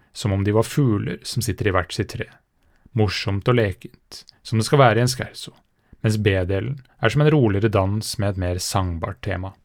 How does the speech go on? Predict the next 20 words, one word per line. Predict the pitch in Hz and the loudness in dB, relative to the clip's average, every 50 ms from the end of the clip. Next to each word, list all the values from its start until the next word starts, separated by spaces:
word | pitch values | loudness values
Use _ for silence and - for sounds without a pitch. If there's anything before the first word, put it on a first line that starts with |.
| _ _ _ _ _ _ _ _ _ _ _ _ _ _ _ _ _ | _ _ _ _ _ _ _ _ _ _ _ _ _ _ _ _ _
Om, | 123 113 107 110 110 110 113 | 2 2 4 4 4 4 4
eh, | 110 110 110 | 4 4 2
siste | - - 170 147 - - - - | 2 2 2 0 0 0 -2 2
satsen | - 127 127 - - - - 143 151 139 | 2 2 2 0 -4 -4 0 0 0 0
skriver | - - 139 110 104 101 92 113 | 2 2 2 2 2 2 2 2
en | 117 113 | 2 4
del | 107 101 95 95 95 92 - | 4 2 2 2 0 -2 -4
kommentatorer | - 113 110 - 127 127 127 - 110 95 98 104 113 123 131 131 - | -2 -2 0 2 2 0 2 0 0 0 0 0 0 0 -2 -2 -2
at | - 101 - - | -2 -4 -2 -2
den | 110 98 92 | 0 0 2
er | 90 90 87 87 - | 2 0 -2 -4 -4
som | - 104 101 | -4 -2 0
en | 107 113 104 | 0 2 4
bakkanal, | 120 113 95 - - - 104 110 - - - - _ _ _ _ _ _ _ _ - | 4 4 2 0 -2 -6 -6 -6 -6 -8 -10 -14 _ _ _ _ _ _ _ _ -2
muligens | 101 95 95 95 101 98 98 - - | -2 0 0 0 0 0 0 -2 -4
ikke | 107 - 107 98 | -6 -4 -2 -2
den | 101 | 0
mest | 98 95 92 92 - - - | 0 0 -2 -4 -6 -8 -8
aktuelle | - - - 104 92 87 87 90 | -6 -2 0 0 0 2 0 0
assosiasjonen, | 92 92 - 107 - - 104 92 - - - 101 - - - 139 | -2 -2 -2 -2 -2 0 -2 -2 -2 -6 -8 -8 -10 -10 -12 -14